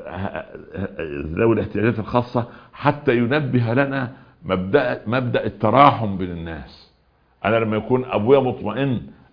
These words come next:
أنه عندما يكبر لن ألقيه في دار العجزة، وأمي لما تكون مطمئنة أن ولدها مش ممكن يروح يأخذها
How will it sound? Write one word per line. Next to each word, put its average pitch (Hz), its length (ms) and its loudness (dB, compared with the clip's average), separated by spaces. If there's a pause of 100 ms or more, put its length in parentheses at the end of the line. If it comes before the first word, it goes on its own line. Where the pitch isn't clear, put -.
أنه 98 140 0
عندما 98 440 4
يكبر 101 340 -2 (280)
لن 113 160 6
ألقيه 120 480 6
في 92 300 -2
دار 104 200 6
العجزة، 95 600 -2 (340)
وأمي 135 340 0
لما 117 220 -2
تكون 120 240 -4
مطمئنة 120 560 -4 (300)
أن 98 140 2
ولدها 117 380 6
مش 110 220 -2
ممكن 123 420 4 (380)
يروح 110 220 2
يأخذها 107 540 0